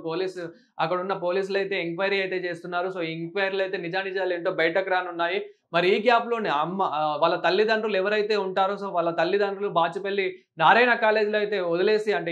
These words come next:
ఈ హాలిడేస్‌కి వచ్చిన అమ్మాయిని అనూషని ఇప్పుడు నా ఈ మళ్ళీ హాలిడేస్ అయిపోయాయని చెప్పేసి తన ఇష్టపూర్వకంగానే వెళ్తుందని చెప్పేసి తను అక్కడనే కా-, కాలేజీలో హాస్టల్‌లో వదిలేసి వెళ్ళి, వెళ్ళిపోతున్న సమయంలోనే బాచుపల్లి దాటక ముందే, so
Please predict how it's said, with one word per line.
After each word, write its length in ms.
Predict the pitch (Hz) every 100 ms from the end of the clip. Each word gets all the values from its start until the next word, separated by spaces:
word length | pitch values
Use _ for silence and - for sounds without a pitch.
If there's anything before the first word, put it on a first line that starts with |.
| 165
ఈ 20 |
హాలిడేస్‌కి 540 | 156 160 190 202 202 202
వచ్చిన 280 | 180 165 185
అమ్మాయిని 500 | 165 185 196 196 180
అనూషని 460 | 165 185 208 202 196 - _
ఇప్పుడు 220 | 170 185 185
నా 140 | 175 165 160
ఈ 120 | 170 160 156 - - -
మళ్ళీ 200 | 170 208
హాలిడేస్ 360 | 175 196 208 208
అయిపోయాయని 460 | 202 208 202 196
చెప్పేసి 340 | 190 196 185 202
తన 180 | 185 180
ఇష్టపూర్వకంగానే 960 | 170 214 208 214 208 202 190 190 190 185
వెళ్తుందని 400 | 180 185 190 185
చెప్పేసి 360 | 180 190 185 196
తను 220 | 185 175
అక్కడనే 320 | 170 180 180 - _ -
కా-, 320 | 165 165 151 160
కాలేజీలో 440 | 180 214 208 190
హాస్టల్‌లో 420 | 180 175 214 202 185
వదిలేసి 360 | 190 202 208 208
వెళ్ళి, 220 | 190 180
వెళ్ళిపోతున్న 540 | 175 190 208 208 196
సమయంలోనే 680 | 185 180 202 208 208 208 208
బాచుపల్లి 540 | 170 175 175 196 202 175 170
దాటక 260 | 226 233 214
ముందే, 220 | 220 214 175 -
so 60 | _